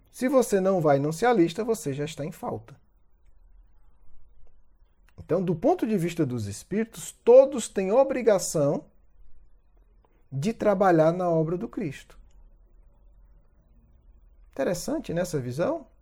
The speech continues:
Ou não? Vocês já tinham ouvido falar dela? Já tinham pensado nisso? Porque para os espíritos,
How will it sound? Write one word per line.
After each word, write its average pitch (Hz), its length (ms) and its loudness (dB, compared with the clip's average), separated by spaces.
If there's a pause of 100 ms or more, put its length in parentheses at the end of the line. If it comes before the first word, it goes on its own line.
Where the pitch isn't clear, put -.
(880)
Ou 147 100 -2
não? 107 300 -6
Vocês 127 160 -8
já 143 100 2
tinham 147 160 -6
ouvido 139 180 -6
falar 120 260 -4
dela? 254 360 -2
Já 147 100 0
tinham 156 200 -2
pensado 143 420 2
nisso? 285 500 2 (3000)
Porque 190 240 0
para 262 340 2
os 160 120 -2
espíritos, 190 880 -6